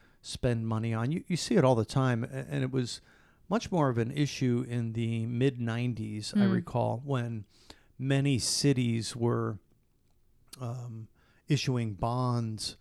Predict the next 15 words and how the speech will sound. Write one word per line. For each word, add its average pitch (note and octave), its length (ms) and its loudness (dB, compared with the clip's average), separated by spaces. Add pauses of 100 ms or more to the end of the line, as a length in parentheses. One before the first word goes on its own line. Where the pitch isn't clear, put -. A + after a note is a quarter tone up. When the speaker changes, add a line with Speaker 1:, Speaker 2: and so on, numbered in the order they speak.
(460)
Speaker 1:
in C3+ 140 2
order A#2+ 220 2
to - 160 -2
build A#2+ 600 2
stadiums, A#2 840 -2
Speaker 2:
Mm. G3 320 4
Speaker 1:
you B2 80 6
know, A#2+ 80 4
massive A#2 420 0
Speaker 2:
Mm-hmm. B2 260 2 (280)
Speaker 1:
stadiums - 160 -6
for A2+ 540 4
major, A2+ 640 0 (580)
uh, A#2 200 -2
athletic, A#2+ 760 0